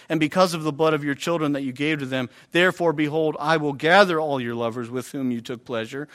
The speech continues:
all those you loved, all those you hated. I will gather them against you from every side and will uncover your nakedness to them, that they may see all your nakedness." He's turning it back on them.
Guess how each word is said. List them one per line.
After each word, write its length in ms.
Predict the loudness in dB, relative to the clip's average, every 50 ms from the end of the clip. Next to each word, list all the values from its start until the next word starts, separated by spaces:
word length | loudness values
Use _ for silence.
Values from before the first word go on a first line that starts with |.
| -18 -8 0
all 320 | 4 6 6 8 8 6
those 260 | 6 6 4 4 4 2
you 160 | -2 -2 0
loved, 360 | 2 2 2 2 0 -2 0
all 320 | 2 4 4 6 4 4
those 260 | 2 2 -2 -2 -2 -4
you 80 | -4
hated. 440 | -4 -2 -2 -2 0 0 -2 -2 -4 -6 -6 0 2
I 80 | 4
will 120 | 4 4 6
gather 280 | 8 8 8 8 6
them 180 | 4 2 2 2
against 460 | 2 2 2 2 2 2 0 0 -2
you 100 | -2 -2
from 180 | -2 -2 -2 -2
every 220 | 0 0 -2 -2
side 500 | -4 -2 -2 0 2 2 2 2 0 -4 -10 -18 -12 -6
and 100 | -4 -2
will 140 | 0 0 0
uncover 340 | -2 -2 -2 -2 -2 -2 -2
your 160 | -2 -2 -2
nakedness 480 | -2 -2 -4 -4 -6 -6 -8 -8 -8
to 140 | -8 -8 -6
them, 220 | -4 -4 -4 -4 -6
that 120 | -8 -6
they 140 | -4 -4 -4
may 240 | -4 -4 -6 -6 -6
see 500 | -8 -8 -6 -4 -2 -2 -2 -2 -4 -6 -14 -12 -6
all 160 | -2 0 2
your 140 | 2 0 0
nakedness." 480 | -2 -2 -4 -4 -4 -6 -6 -6 -6
He's 180 | -8 -8 -8 -6
turning 300 | -2 -2 0 2 2 2
it 100 | 2 2
back 300 | 4 4 4 4 2 0
on 180 | -4 -4 -4 -8
them. 220 | -10 -12 -16